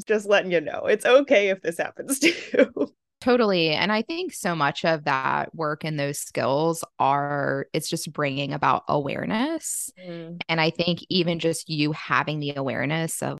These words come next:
Speaker 2: "Wait a second, I'm starting to wonder if I should get lip fillers because I'm watching the show." Like, that's really powerful to just have that awareness.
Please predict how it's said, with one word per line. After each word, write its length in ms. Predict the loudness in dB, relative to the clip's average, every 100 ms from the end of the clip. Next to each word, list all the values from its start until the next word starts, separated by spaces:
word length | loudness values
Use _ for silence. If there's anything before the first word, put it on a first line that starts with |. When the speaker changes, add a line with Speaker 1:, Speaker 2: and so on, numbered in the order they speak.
| -6
Speaker 2:
"Wait 160 | 0 0
a 60 |
second, 640 | 0 -4 -6 -8 -6 -6 -8 _ _ _
I'm 180 | -4 -2
starting 460 | -2 2 4 4 2
to 140 | 0
wonder 340 | 2 2 2 -2
if 140 | -4
I 180 | -6 -6
should 200 | -8 -6
get 200 | -6 -4
lip 220 | -4 -6
fillers 640 | -4 0 0 2 0 -2 -6 -2
because 420 | -2 4 4 6
I'm 140 | 6 6
watching 400 | 4 2 -2 -4
the 100 | -4
show." 800 | -2 2 4 4 2 0 -2 -4 -14 _ _
Like, 160 | -10 -2
that's 220 | -2 0
really 220 | 2 2
powerful 560 | 2 2 2 0 -2 -4
to 80 | -4
just 160 | -6 -2
have 220 | -2 0
that 120 | -2
awareness. 880 | -2 -2 -4 -6 -10 -8 -10 -12